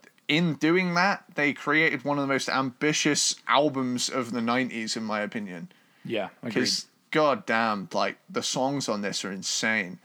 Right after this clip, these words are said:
Speaker 1: And then you
Speaker 2: Mm-hmm.
Speaker 1: get, um, coming in at, uh, six minutes and sixteen seconds, uh, Mind is the longest track on the album.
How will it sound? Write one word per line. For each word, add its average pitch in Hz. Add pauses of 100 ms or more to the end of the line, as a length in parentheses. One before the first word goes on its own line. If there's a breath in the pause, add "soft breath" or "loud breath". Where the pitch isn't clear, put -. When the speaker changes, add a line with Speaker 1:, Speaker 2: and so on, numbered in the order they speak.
(480 soft breath)
Speaker 1:
And 143
then 208
you 208
Speaker 2:
Mm-hmm. 185
Speaker 1:
get, 185 (240)
um, 139 (1040 loud breath)
coming 190
in 165
at, 117
uh, 120
six -
minutes 185
and 127
sixteen 185
seconds, 127
uh, 113
Mind 117 (460 soft breath)
is 123
the 123
longest 127
track 107
on 107
the 101
album. 82